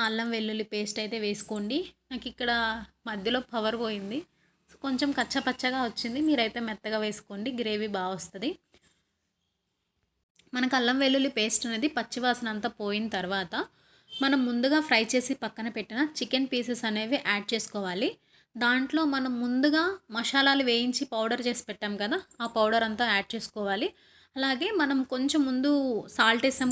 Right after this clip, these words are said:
కాబట్టి దానికి సరిపడా. ఇక్కడైతే నేను వన్ టేబుల్ స్పూన్ సాల్ట్, అలాగే టూ టేబుల్ స్పూన్ చిల్లీ పౌడర్ అయితే వేసుకున్నాను. కొంచెం ఎక్కువ తినేవాళ్ళు ఇంకొంచెం ఎక్కువ వేసుకోండి. ఇది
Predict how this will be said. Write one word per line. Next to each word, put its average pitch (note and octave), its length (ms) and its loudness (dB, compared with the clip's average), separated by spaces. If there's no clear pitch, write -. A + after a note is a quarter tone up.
కాబట్టి G#3+ 360 0
దానికి A#3 300 0
సరిపడా. F#3+ 400 -2
ఇక్కడైతే C#4+ 440 2
నేను C#4 220 2
వన్ A#3 220 2
టేబుల్ B3 300 4
స్పూన్ D4+ 280 0
సాల్ట్, A3+ 420 4
అలాగే A#3 320 2
టూ C4+ 100 -2
టేబుల్ A#3+ 300 0
స్పూన్ D4+ 300 0
చిల్లీ A#3+ 300 2
పౌడర్ A3 260 2
అయితే A3+ 200 0
వేసుకున్నాను. G#3+ 540 -4
కొంచెం D#4 320 4
ఎక్కువ D4+ 240 -2
తినేవాళ్ళు C4+ 420 2
ఇంకొంచెం C#4 400 2
ఎక్కువ A3+ 200 -4
వేసుకోండి. G#3+ 420 2
ఇది C4 100 2